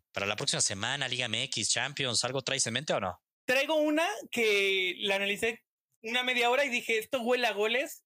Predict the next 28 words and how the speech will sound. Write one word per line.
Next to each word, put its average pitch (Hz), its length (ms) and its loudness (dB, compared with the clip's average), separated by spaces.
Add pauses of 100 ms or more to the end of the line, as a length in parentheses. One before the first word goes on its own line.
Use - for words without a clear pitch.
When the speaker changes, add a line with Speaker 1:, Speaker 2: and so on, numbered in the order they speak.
(140)
Speaker 2:
Es 202 140 -2
Speaker 1:
Muy 262 100 0
Speaker 2:
una, 269 100 2
Speaker 1:
bien. 240 140 -4
Speaker 2:
para 226 100 2
empezar, 247 320 0
la 247 160 0
liga 302 220 2
es 269 60 -4
de 226 100 2
goles. 220 500 -2 (320)
Speaker 1:
Ajá. - 140 -2
Speaker 2:
Los 214 100 2
dos 285 140 0
equipos 254 380 -2
son 262 160 0
de 226 100 2
goles. 277 500 -2 (540)
Rangers 294 600 0
contra 220 260 0
el 202 120 -2
P 247 140 0
C 247 120 -2
B. 320 280 0 (340)
Huele 113 480 2
a 110 40 -2
Speaker 1:
Uf. 98 60 -2
Speaker 2:
goles. - 380 0